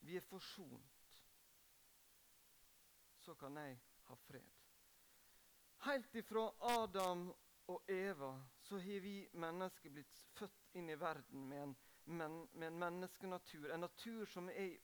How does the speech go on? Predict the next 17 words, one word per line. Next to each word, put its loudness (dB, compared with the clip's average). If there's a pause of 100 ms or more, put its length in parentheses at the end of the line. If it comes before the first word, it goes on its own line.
opprør -4 (100)
mot -8 (200)
Gud. -14 (2750)
Men -8
så -10
fiksa -8
Jesus -2
det -2 (260)
når -4
han 4
lot -4
seg -4
bli 0
nagla 0 (120)
fast -8 (1000)
til -4
det 0